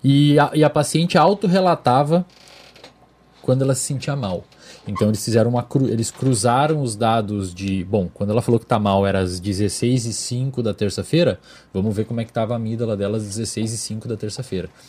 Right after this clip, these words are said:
E eles viram que existia um pa-, um pequeno padrão da ati-, atividade dos neurônios.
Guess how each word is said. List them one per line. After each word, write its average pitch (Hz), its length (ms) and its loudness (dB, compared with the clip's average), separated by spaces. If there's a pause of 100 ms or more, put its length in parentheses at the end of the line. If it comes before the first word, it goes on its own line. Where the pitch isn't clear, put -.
(160)
E 127 60 -2
eles 151 180 0
viram 151 200 -2
que 160 80 -6
existia 151 340 -4
um 143 100 -4
pa-, 165 120 -6
um 156 120 -8
pequeno 165 240 -6
padrão 175 360 -4
da 135 80 -4
ati-, - 220 -10
atividade 98 500 -6
dos 98 140 -6
neurônios. 90 540 -6